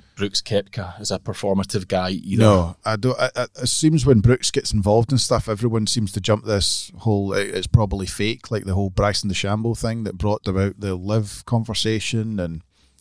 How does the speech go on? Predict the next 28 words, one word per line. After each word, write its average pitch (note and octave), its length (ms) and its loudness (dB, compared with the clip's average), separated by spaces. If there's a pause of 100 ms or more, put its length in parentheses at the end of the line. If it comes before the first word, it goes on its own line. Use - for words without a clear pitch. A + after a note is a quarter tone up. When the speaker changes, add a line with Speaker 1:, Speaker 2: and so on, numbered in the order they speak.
Speaker 2:
I A#2+ 80 0
don't F2+ 140 -2
know. E2 240 -10 (760)
I C#3+ 100 8
thought D#3 140 8
it C3+ 40 8
was A2+ 120 6
a G2+ 60 0
very G#2 220 -2
strange G#2+ 400 -2
thing G2+ 180 -2
to F#2+ 100 -10
say. G#2 400 0 (960)
Speaker 1:
So F#3 180 8
what F3 280 4
exactly, F3 420 4
Speaker 2:
Matt - 80 10
Wolff. C3 220 6
Speaker 1:
what G#3 80 6
exactly E3+ 300 0
happened? B2+ 560 2
Brooks F3+ 260 0
Koepka E3 380 -2
told C#3+ 300 2
Sports C#3 340 -2
Illustrated C3 680 -2 (460)
that C3 80 4
basically B2 680 2